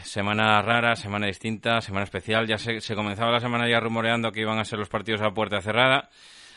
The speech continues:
Ah, al día siguiente prácticamente ya se, se suspendió, eh, pues, eh, esa,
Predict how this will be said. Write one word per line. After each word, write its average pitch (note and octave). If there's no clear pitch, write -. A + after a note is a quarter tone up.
Ah, G#2+
al G#2+
día A#2+
siguiente A#2+
prácticamente A#2
ya A2
se, G#2
se A2+
suspendió, A2
eh, G2+
pues, F#2+
eh, G2+
esa, F#2